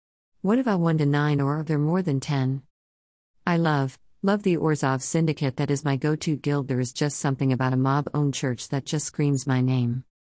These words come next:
There is a wealth domain cleric that I can't wait to play. H T T P S colon slash slash W W W dot dimesguild dot com slash product slash two eight two oh seven two slash An Initiate's Guide to the Guild's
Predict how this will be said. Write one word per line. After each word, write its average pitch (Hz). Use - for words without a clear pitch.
There 214
is 214
a 214
wealth 196
domain 143
cleric 131
that 135
I 131
can't 139
wait 156
to 143
play. 127
H 220
T 208
T 160
P 151
S 139
colon 151
slash 131
slash 135
W 160
W 143
W 135
dot 131
dimesguild 143
dot 131
com 139
slash 127
product 156
slash 135
two 160
eight 156
two 156
oh 135
seven 139
two 170
slash 143
An 143
Initiate's 135
Guide 139
to 131
the 123
Guild's 135